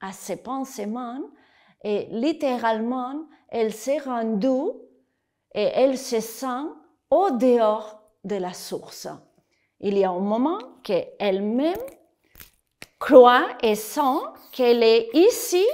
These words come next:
et n'est pas ici. Et c'est une distraction, euh, très énorme. Mais, mais le livre explique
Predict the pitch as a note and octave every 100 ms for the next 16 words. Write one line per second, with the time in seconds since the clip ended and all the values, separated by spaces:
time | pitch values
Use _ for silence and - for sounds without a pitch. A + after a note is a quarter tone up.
0 | - - A#3+ A#3+ A#3+ A#3+ A#3 A3 - -
1 | G#3 G3 - D3 C3 _ _ _ _ _
2 | - G#3 A3 G#3+ G#3+ G3 G#3 - F#3 -
3 | - - G#3 - - _ _ _ _ -
4 | F#3 F3 E3 E3+ - G3+ G#3 G#3+ G#3+ G#3
5 | E3+ D#3+ - - F#3 F#3 D#3 - F#3+ F3+
6 | F3 G#3+ D4 F#3 F#3 D#3 F3 - G#3 A3
7 | A3